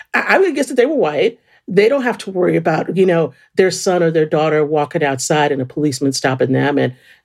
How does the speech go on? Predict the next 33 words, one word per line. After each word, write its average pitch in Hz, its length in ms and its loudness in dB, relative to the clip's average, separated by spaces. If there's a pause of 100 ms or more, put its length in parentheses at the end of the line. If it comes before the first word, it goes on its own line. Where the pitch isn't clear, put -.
being 156 260 2
accused 147 440 -2
of 156 60 0
something, 151 420 0
or 135 80 -2
somebody 160 340 -2
shooting 175 480 0
into 143 260 -2
their 139 220 0
house, 147 580 -4 (420)
or 151 600 2
being 170 240 2
stopped 160 400 -2
on 156 160 0
a 147 240 -2
traffic 165 400 -2
stop 160 380 -2
and 131 180 -4 (240)
not 160 220 2
ever 156 180 -2
coming 151 300 -4
home 160 220 2
again. 180 400 -2 (200)
They 349 100 2
don't 403 100 2
have 339 120 0
to 311 80 -4
worry 349 200 2
about 139 300 -4
that, 131 240 -6 (400)
but 196 140 4
I 185 180 0
do. 156 500 -2